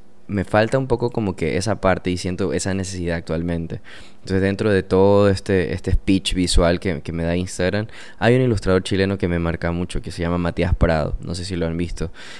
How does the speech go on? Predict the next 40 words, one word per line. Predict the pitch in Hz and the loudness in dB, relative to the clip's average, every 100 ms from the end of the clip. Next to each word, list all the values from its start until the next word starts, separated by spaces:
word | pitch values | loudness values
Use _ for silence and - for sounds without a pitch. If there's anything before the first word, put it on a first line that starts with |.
| - | -12
Él | - 101 | -2 -2
tiene | 101 110 113 - | 0 0 0 0
un | 101 | 0
lenguaje | 98 95 92 92 | 2 4 4 2
visual | 85 87 82 - | -2 0 -2 -4
súper | - - 92 95 | -6 -4 2 2
colorido, | - 85 85 82 80 78 | 2 0 2 2 0 0
es | 85 | 0
súper | 113 95 90 | 0 4 2
infantil, | 87 85 80 85 85 82 | 2 -2 -2 -2 0 -2
es | - | 0
súper | 113 95 92 | 0 4 4
sutil, | - 98 80 90 - - | 2 0 0 -2 -4 2
pero | 92 | 4
a | |
la | 90 | 6
vez | 98 | 4
muy | 104 110 110 | 4 4 4
agresivo, | 98 87 90 - 85 80 - - - - - - 90 - | 4 2 0 0 0 0 -2 -12 -16 -16 -16 -14 -12 2
todos | 107 107 | 6 6
los | 104 | 4
dibujos | 95 87 98 120 120 | 2 4 4 4 -2
y | |
todas | 107 95 | -2 -2
las | 95 92 | 0 0
ilustraciones | 85 - 82 - 104 113 | 2 4 2 4 2 2
y | 101 | 2
el | 82 | 0
en-, | 82 | -4
y, | - 87 73 | -4 -2 -2
y | |
cómo | 82 90 95 | -4 -2 0
lo | 95 | 2
enmarca | 85 85 90 90 | 0 2 0 0
y | 90 | -2
la | 85 | 0
narrativa | 80 80 - 90 90 | -2 -2 -2 0 2
visual | 90 85 87 | 6 4 4
que | 82 | -2
tiene | 82 82 98 | -2 -2 -2